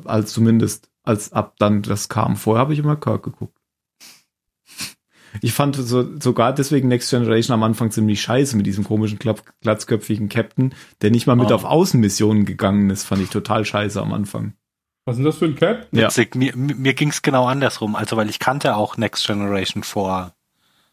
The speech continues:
Speaker 2: vor dem alten. Und als ich dann irgendwann mal so die Kirk-Folgen gesehen hab, dachte ich mir, was ist das für ein Rüpel? Der hat überhaupt keine Manieren.
Speaker 3: <laughs>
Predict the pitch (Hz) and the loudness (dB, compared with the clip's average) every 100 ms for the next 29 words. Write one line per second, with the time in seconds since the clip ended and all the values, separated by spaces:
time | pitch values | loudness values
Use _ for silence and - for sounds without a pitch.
0 | _ - 107 101 98 90 92 95 113 113 | _ -6 -2 0 -2 -2 -4 -4 -6 -8
1 | _ _ _ _ - 113 107 104 - 120 | _ _ _ _ -8 -4 -2 -2 -2 -2
2 | 107 113 113 113 110 127 117 110 117 123 | -2 -2 0 2 2 0 -2 -2 0 0
3 | 131 - 135 123 123 - 117 110 - 104 | -2 -6 -2 -2 -4 -6 -6 -6 -8 -8
4 | 113 - - - - - - - - - | -10 -10 -16 -16 -20 -20 -20 -10 -6 -2
5 | 247 - 262 147 - 117 110 - 95 85 | -2 0 2 2 2 0 0 0 -2 -2
6 | - _ - - - 160 143 120 131 180 | -10 _ -12 -2 2 4 4 2 0 2
7 | 170 165 156 151 147 233 269 117 120 127 | 2 2 2 2 2 2 2 0 -2 -2
8 | 135 135 127 147 127 131 | -4 -4 -6 -6 -8 -12